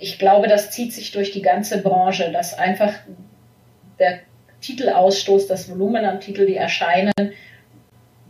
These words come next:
wirklich reduziert wurden. Und das wiederum schlägt sich auf alle Bereiche der Branche nieder. Also das heißt, Grafikerinnen haben weniger Aufträge,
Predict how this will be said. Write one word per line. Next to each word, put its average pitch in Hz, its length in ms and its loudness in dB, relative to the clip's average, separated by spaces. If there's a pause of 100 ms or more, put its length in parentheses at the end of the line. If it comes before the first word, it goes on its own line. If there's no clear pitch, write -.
(120)
wirklich 214 380 0
reduziert 196 580 0
wurden. 233 360 0
Und - 360 -2
das 196 240 2
wiederum 208 420 2
schlägt 196 440 0
sich 196 240 -4
auf - 180 0
alle 190 200 2
Bereiche 196 360 2
der 180 140 2
Branche 170 580 0 (380)
nieder. 175 260 0
Also 156 180 0
das 175 200 -6
heißt, 175 240 0
Grafikerinnen 208 920 0
haben 196 180 -2
weniger 190 400 2
Aufträge, 180 560 -2